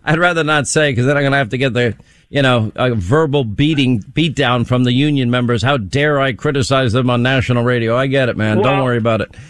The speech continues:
Speaker 1: Uh,
Speaker 2: yeah, that's, it's the, it's the upper man, uh, upper echelon of 'em. But I can tell you this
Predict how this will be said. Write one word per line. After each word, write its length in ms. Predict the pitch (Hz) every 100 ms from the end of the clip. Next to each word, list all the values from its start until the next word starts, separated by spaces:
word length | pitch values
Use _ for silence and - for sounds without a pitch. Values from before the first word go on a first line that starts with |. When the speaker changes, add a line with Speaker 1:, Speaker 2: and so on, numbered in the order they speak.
| - - _
Speaker 1:
Uh, 300 | 123 139 139
Speaker 2:
yeah, 180 | 139 175
that's, 240 | 185 208 -
it's 300 | 190 196 190 - -
the, 380 | 180 180 175 165 -
it's 180 | 180 - -
the 240 | 165 147
upper 280 | 185 208 196
man, 260 | 156 151 151 -
uh, 40 |
upper 680 | 160 127 151 208 180 143 127 - -
echelon 560 | 175 185 151 143 131 127
of 120 | 123
'em. 180 | 123 127
But 240 | 127 143
I 140 | 143 160
can 160 | 180
tell 200 | 160 202
you 140 | 190 156
this 160 | 180